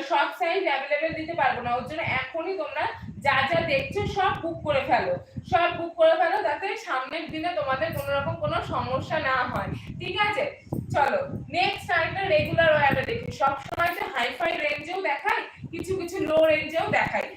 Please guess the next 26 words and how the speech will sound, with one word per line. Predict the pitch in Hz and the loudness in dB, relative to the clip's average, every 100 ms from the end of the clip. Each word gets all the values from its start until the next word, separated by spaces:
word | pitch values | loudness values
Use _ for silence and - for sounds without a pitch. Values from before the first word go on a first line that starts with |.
| - - | -8 0
কারণ | 269 285 392 392 - - 311 269 | 4 4 2 -2 -8 -6 -2 0
লো | 302 330 | 2 2
রেঞ্জেও | 339 320 311 381 330 | 2 0 -2 -2 0
আমাদের | 240 277 359 339 | 0 -2 -4 -2
সবসময় | 226 - - 381 302 240 | -2 -4 -4 -2 2 2
দরকার | 208 269 330 | 2 0 2
হয় | 247 240 | 2 0
কুর্তি | - - 226 - | -6 -14 -6 0
পরার, | 202 190 - - - | 0 0 -6 -12 -14
ঠিক | 415 403 | -2 0
আছে? | - - - _ | 0 -2 -10 _
পুজোর | 302 359 370 392 | -6 -2 0 0
নয় | 392 403 | 0 0
চার | 359 294 - | 2 2 0
দিন | 349 320 | -4 0
বেরিয়ে | 294 311 320 | 0 2 0
যাবে, | 285 339 349 269 | 0 0 0 2
বাদ | 277 277 | 2 2
বাকি | 330 349 349 | 0 0 -6
দিনগুলো | 339 330 349 349 | -8 -4 -2 -2
কি | 320 | -2
আমরা | 302 330 | -2 -4
কুর্তি | 294 - 330 277 | -6 -10 -8 -2
পরবো | 247 254 381 | 0 2 2
না? | - 202 - - _ | 2 0 -4 -12 _
সেগুলো | - 294 302 | -6 -6 -2